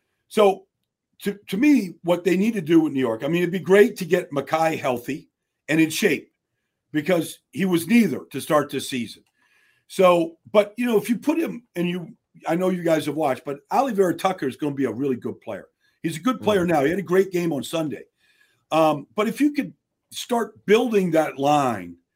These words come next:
Speaker 1: where they line up every Sunday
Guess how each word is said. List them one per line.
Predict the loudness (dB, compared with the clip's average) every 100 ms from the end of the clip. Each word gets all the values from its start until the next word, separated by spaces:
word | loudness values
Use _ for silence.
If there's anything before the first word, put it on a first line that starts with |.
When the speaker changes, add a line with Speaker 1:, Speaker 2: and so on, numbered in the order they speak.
| _ _ _ _ _ _
Speaker 1:
where | 2 6 10
they | 10
line | 10 4 2
up | -2
every | -2 -2 -4
Sunday | -4 -4 -4 -10